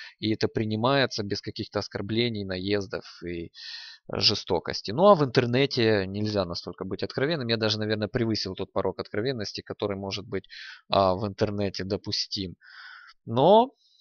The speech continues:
такова реальность. Уточнить, имеет ли она в виду под-, играть в секс с собакой? Возможно, возможно, но она не признается.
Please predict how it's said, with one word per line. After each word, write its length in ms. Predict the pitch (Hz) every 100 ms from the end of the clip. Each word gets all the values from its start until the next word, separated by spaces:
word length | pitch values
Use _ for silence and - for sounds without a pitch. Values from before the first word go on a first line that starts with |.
| _ -
такова 320 | - 113 117
реальность. 640 | 113 95 95 - - - - _ _ -
Уточнить, 640 | 117 131 - - 107 -
имеет 420 | 117 143 190 185
ли 340 | 135 135 123 -
она 340 | 117 120 131
в 40 | 120
виду 240 | 117 131
под-, 280 | 151 113 -
играть 380 | 113 104 110 110
в 60 | -
секс 220 | 107 -
с 60 | -
собакой? 420 | 101 - - - - - - - -
Возможно, 680 | 131 165 180 156 104 - - _ -
возможно, 520 | 113 123 143 113 98
но 120 | 113
она 140 | 139
не 100 | 165
признается. 680 | 156 139 123 113 85 - -